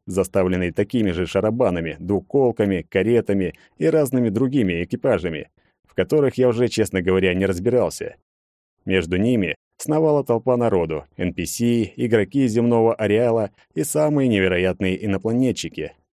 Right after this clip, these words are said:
Да, прав был Пушистик, говоря, что французы устроили проходной двор. Сам город поражал своими размерами. Он был гораздо крупнее, чем Ларенхоу и Саренфелл вместе взятые.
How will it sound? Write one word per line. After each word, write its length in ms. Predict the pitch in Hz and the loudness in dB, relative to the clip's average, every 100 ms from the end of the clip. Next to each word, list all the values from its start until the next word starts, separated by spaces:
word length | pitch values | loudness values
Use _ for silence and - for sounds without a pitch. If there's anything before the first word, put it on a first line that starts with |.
| - | -6
Да, 580 | 92 98 98 92 85 - - | 0 2 4 2 -2 -6 -6
прав 340 | 135 135 127 | -2 0 0
был 160 | 123 113 | 0 0
Пушистик, 600 | 120 - 120 90 95 90 | -2 -2 -2 -2 -4 -4
говоря, 380 | 92 98 98 90 | 0 2 2 0
что 180 | - 85 | -2 -2
французы 560 | 98 95 131 123 107 | -2 -2 0 0 2
устроили 500 | 95 - 98 95 92 | 0 0 2 2 2
проходной 640 | 90 - 85 101 92 92 | -2 -4 -2 -2 0 -2
двор. 440 | 82 92 107 78 - _ _ _ _ _ _ _ | -2 -2 -2 -2 -6 _ _ _ _ _ _ _
Сам 360 | - 151 143 107 | -4 0 0 2
город 340 | 110 113 - | 2 2 0
поражал 420 | 92 90 85 92 | -2 -2 0 -2
своими 340 | 85 90 90 87 | 0 -2 0 0
размерами. 720 | 92 90 107 95 82 78 - _ _ - | -2 -2 0 0 -2 -8 -14 _ _ -6
Он 200 | 87 92 | -4 0
был 160 | 90 87 | 0 0
гораздо 380 | 90 90 82 | 0 -2 -4
крупнее, 480 | 85 107 131 135 98 | -4 -2 0 0 0
чем 240 | - 98 92 | 0 0 2
Ларенхоу 800 | 95 92 87 - 127 123 110 - | 2 0 -2 0 2 4 0 -2
и 100 | 107 | -6
Саренфелл 540 | 98 92 90 110 104 | -2 -2 0 2 2
вместе 380 | 95 95 - 98 | 2 -2 -2 -4
взятые. 580 | 98 120 98 85 80 | 0 0 0 -4 -8